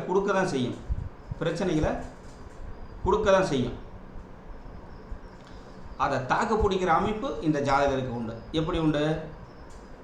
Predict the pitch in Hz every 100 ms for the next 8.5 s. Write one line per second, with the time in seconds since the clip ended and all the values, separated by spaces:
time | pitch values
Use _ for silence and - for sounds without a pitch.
0 | - 156 156 190 180 160 147 123 143 147
1 | 151 131 117 - - - - - - -
2 | - - - 131 190 208 190 180 165 151
3 | 143 147 139 123 113 101 90 - - -
4 | - - - 135 151 190 180 160 202 165
5 | 175 180 156 - 160 135 131 127 123 -
6 | 113 147 - - - - - - - -
7 | - - - - 151 156 196 180 151 151
8 | 143 131 123 117